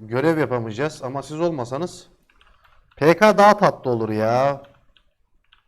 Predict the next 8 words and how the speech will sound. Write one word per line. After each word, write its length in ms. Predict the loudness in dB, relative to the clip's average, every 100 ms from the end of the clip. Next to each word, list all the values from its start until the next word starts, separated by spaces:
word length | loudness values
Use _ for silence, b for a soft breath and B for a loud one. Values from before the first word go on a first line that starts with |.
| _ _ _ _ _ _ _ _ _ _ _ _ _ _ -20
Bu 280 | -10 -4 2
kadar 260 | 4 4
mage. 420 | 4 -2 -4 -6 -8 _ _ _ _ _ _ _ _ _ _ _ _ _ _ _ _ _ _ _
Seksen 600 | -20 -14 -4 -4 0 0
üç 160 | 0 2
artı 280 | 2 2 0
on 160 | 0
warrior'ların 760 | 4 4 6 4 4 2 0